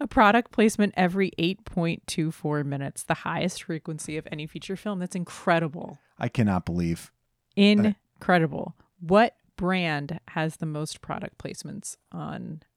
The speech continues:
Speaker 1: uh, on both film and T V?
Speaker 2: It's gotta be Coca-Cola.
Speaker 1: N-, no.
Speaker 2: <gasps>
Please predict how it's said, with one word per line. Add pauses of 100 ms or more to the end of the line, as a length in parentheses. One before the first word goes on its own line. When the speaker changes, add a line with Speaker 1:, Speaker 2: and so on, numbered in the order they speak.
Speaker 1:
uh, (1040)
on
both
film
and
T
V? (640)
Speaker 2:
It's
gotta
be
Coca-Cola. (280)
Speaker 1:
N-,
no. (640)
Speaker 2:
<gasps>